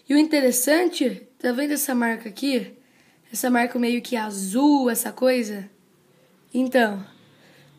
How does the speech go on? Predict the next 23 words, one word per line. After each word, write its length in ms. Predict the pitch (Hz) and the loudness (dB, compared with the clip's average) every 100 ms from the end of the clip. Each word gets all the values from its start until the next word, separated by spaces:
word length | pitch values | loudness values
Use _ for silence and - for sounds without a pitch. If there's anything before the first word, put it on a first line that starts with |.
| _ _ _ _ | _ _ _ _
era 200 | 226 240 | -2 -2
porque 220 | 240 254 | -2 -2
ela 160 | 262 262 | 0 0
tinha 680 | 254 262 262 262 254 240 226 - _ _ _ _ _ _ _ _ _ _ _ _ - | 0 -2 0 2 2 2 0 -8 _ _ _ _ _ _ _ _ _ _ _ _ -6
tinta. 680 | - 262 254 247 220 190 - _ _ _ _ _ _ _ _ _ _ _ - | 0 0 0 -2 -4 -6 -16 _ _ _ _ _ _ _ _ _ _ _ -6
Ela 160 | 226 | -4
tinha 300 | 233 247 247 | -2 -2 -2
a 40 | 262 | -2
cor 320 | - 254 247 | 4 6 6
dela. 500 | 226 226 220 226 202 190 _ _ _ _ _ - _ 226 | 2 0 -2 -4 -8 -14 _ _ _ _ _ -20 _ -4
Então 160 | 240 | 0
essa 260 | 247 262 262 | 2 0 0
marca 320 | 240 233 240 | 2 0 0
azul 300 | 226 208 233 | -4 -4 -4
aqui, 300 | 220 - 262 | -6 -6 -2
ó, 220 | 262 214 196 - _ | 0 0 -6 -14 _
que 80 | _ | _
vocês 280 | 233 233 240 | -6 -4 -4
estão 160 | 233 226 | -4 -2
vendo 200 | 233 233 | -2 -2
bem 160 | 247 | -4
clarinho 520 | 262 240 220 233 262 | -4 -6 -4 -2 -2
aqui, 440 | 233 - 269 254 | -2 -4 -4 -4